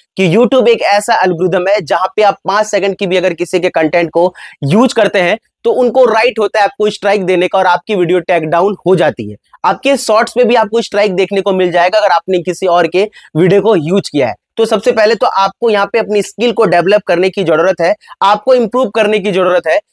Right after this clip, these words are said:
ताकि आप नेक्स्ट टाइम से ऐसे किसी भी चैनल पे जाके रैंडमली अगर कमेंट करोगे तो सबसे पहले तो भैया आपकी बुराई वहां पे होने वाली है।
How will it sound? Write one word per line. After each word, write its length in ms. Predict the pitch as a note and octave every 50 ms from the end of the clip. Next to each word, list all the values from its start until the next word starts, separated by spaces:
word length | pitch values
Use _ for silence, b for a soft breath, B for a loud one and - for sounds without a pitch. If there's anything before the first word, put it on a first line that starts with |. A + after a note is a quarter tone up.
| _ -
ताकि 280 | - G3 G3 F#3+ A3+ A#3+
आप 260 | - - F#3 F#3 G3 -
नेक्स्ट 280 | F3+ F3+ G#3 G#3 - -
टाइम 160 | G3+ F#3 F#3 F#3
से 140 | - G#3
ऐसे 320 | G#3 - E3 E3+ E3+ - G3
किसी 320 | G3 - F#3 - C4 B3+
भी 100 | A3 A#3+
चैनल 260 | - G#3+ F#3 F3 F3+
पे 160 | E3 F3+ E3+ D#3+
जाके 300 | E3 D#3+ D#3+ - F3+ E3+
रैंडमली 420 | F3 E3 D#3+ D#3+ F3 F3+ F#3+ G3+
अगर 160 | G3 F#3 F3
कमेंट 340 | - - E3+ G3+ A3+ A3+ F#3+
करोगे 340 | G3 E3 D#3+ D3+ E3+ F#3+ G3+ B B B B B
तो 80 | F#3+ F#3
सबसे 280 | - G#3+ G#3 - A#3+ -
पहले 240 | F#3+ F3+ F3 F3+
तो 100 | F3 F#3
भैया 240 | D3 D#3+ D#3+ F3+ F3+ E3
आपकी 260 | D#3 - - - F3+
बुराई 340 | D#3 D#3 E3 F3+ F#3 F3+ E3
वहां 140 | D#3 C#3+ C3+ -
पे 100 | E3+ G3 A3 b b b b b -
होने 300 | B2 C3+ E3+ F#3+ F#3 F3+
वाली 220 | D#3 C#3 C3 A#2 A2+
है। 100 | A2